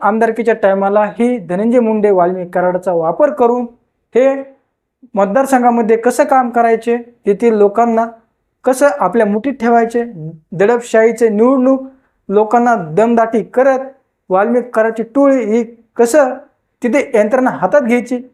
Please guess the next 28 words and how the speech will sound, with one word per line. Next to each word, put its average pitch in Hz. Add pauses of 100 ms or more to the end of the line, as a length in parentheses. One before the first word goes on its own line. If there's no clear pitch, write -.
(280)
कसे 247
कायदे 240
कानून 233
हातात 208
घेऊन 214 (380)
तिथं 247
वाल्मिक 196
कराडची 202
टोळी 202
काम 240
करायची. 254 (400)
आणि 233
ते 294
धनंजय 247
मुंडे 233
म्हणतात 214
की 208
मला 180
एका 185
व्यक्तीची 196 (600)
आता 170
कमी 175
पडली 156
आहे, 226 (120)
ते 185
म्हणजे 180
वाल्मिक 147
कराड. 165